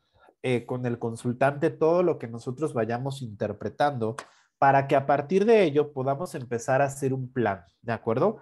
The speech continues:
Ese plan debe de estar basado en objetivos que sean smart, ¿no? Específicos, medibles, alcanzables, realistas y que tengan un tiempo,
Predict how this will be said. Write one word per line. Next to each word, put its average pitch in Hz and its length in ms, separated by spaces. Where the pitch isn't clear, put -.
Ese 160 300
plan 156 500
debe 131 260
de 123 60
estar 123 280
basado 127 360
en 127 120
objetivos 120 640
que 104 140
sean 117 360
smart, 117 480
¿no? 110 340
Específicos, 127 1120
medibles, 123 880
alcanzables, 113 1200
realistas 117 880
y 123 100
que 123 120
tengan 139 380
un 131 200
tiempo, 131 480